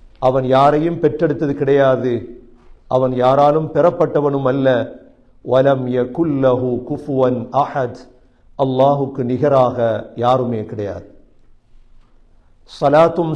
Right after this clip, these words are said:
ஸலாமும் கடைசி நபியாகிய முஹம்மது ஸல்லல்லாஹு அலைஹி வஸல்லம் அவர்கள் மீதும், அவர்களை பின்பற்றிய சஹாபாக்கள்,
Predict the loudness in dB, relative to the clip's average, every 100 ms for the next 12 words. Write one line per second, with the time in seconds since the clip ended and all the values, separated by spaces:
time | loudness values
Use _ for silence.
0 | 0 2 4 2 -2 -4 -10 -10 -2 0
1 | 0 0 -4 -2 2 2 2 0 0 0
2 | -2 -10 -20 _ _ -20 _ -10 -4 -2
3 | -2 -4 -2 -2 2 2 2 0 0 0
4 | 0 0 0 0 -2 0 0 -2 -4 -2
5 | -2 -2 -2 -2 -4 -4 -6 -10 -18 -20
6 | _ -20 -20 -20 -20 _ _ -2 2 4
7 | 4 2 0 -2 0 -2 0 -2 -2 -4
8 | 0 2 4 2 0 -2 -2 -6